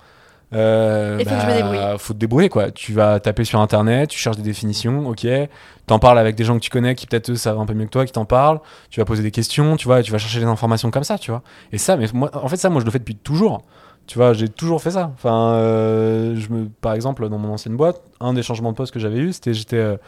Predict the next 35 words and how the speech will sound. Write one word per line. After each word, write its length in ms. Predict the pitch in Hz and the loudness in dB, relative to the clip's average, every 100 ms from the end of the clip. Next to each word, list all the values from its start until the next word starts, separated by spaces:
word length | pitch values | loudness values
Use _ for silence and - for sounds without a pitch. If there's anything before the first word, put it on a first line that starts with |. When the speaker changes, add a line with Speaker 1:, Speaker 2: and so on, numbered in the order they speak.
| - - - - | -20 -20 -20 -6
Speaker 1:
euh, 1160 | 101 101 98 98 98 98 98 98 90 92 90 104 | -2 0 0 0 -2 -2 -4 -8 -10 -12 -10 -10
responsable 380 | 110 123 131 117 | -6 0 0 2
du 60 | |
retail, 300 | 113 113 160 165 | 0 2 0 0
tu 100 | - | -2
vois. 260 | 120 170 _ _ _ - - | -2 -4 _ _ _ -20 -10
Et, 200 | 117 135 | -4 0
euh, 440 | 120 104 104 101 98 | 2 2 0 0 -2
j'ai 120 | 110 | -2
un 320 | 107 107 107 | 0 0 0
de 60 | 107 | 0
mes 100 | 104 | 0
boss 280 | 110 165 - | 2 2 2
un 80 | 110 | -2
jour 220 | 123 170 | -2 -4
qui 60 | - | -4
vient 120 | 107 | -2
me 60 | |
voir 140 | 113 156 | 0 -2
et 40 | |
qui 100 | 110 | -2
me 40 | 107 | -6
dit, « 120 | 135 | -6
Est-ce 100 | 135 | -6
que 60 | 123 | -8
tu 80 | |
sais 100 | - | -8
ce 60 | 120 | -10
que 80 | 110 | -8
c'est 100 | 135 | -6
que 80 | 113 | -6
l'affiliation ? » 520 | 113 117 117 - 113 _ _ _ _ _ _ _ - | -6 -6 -6 -8 -14 _ _ _ _ _ _ _ -10
Et 160 | 101 | -8
à 160 | - 107 | -4 -2
l'époque, 520 | 104 165 220 - | 2 4 4 2